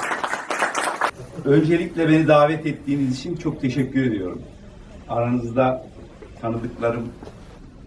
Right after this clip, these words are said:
dostlarım var ama hepiniz dostumsunuz. Onun için, e, onun bilinciyle, e, koşarak geldim. E, özlemiştim de.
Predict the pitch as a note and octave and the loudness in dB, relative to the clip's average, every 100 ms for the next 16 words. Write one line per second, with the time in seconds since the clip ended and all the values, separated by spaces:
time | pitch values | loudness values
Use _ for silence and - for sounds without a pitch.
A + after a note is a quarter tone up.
0 | - G#2 A2 G#2 A#2 A2+ A#2 - - F#2+ | -16 -10 -10 -6 -4 -4 -6 -12 -14 -10
1 | G2+ - - - A2 A#2 A#2 B2 B2 B2 | -6 -6 -8 -14 -8 -6 -2 -4 0 0
2 | D3+ B2+ A#2 - A#2+ G2 - G2 A#2+ A2 | 0 -2 -4 -4 -8 -8 -8 -12 -12 -12
3 | G#2 F#2+ - G#2 - - - G#2+ - - | -12 -14 -14 -14 -12 -10 -8 -6 -6 -6
4 | - - - - - - - - - A#2 | -6 -6 -8 -12 -12 -12 -12 -14 -8 -4
5 | A#2 A2+ A2+ A2+ G#2 A#2+ - F2 G2+ G2+ | -4 -2 -2 -2 0 -2 -6 -10 -8 -6
6 | G2+ G2 - C3+ B2 B2 A#2+ - B2 A2 | -4 -6 -4 -4 0 2 2 0 2 2
7 | G#2 A2 - - - - - - F2 F2 | 2 -2 -8 -14 -20 -20 -20 -16 -10 -8
8 | F#2 A2 A2+ A2 A#2+ A#2 - G#2+ G2 F#2 | -6 -4 -2 2 2 0 -4 -10 -10 -8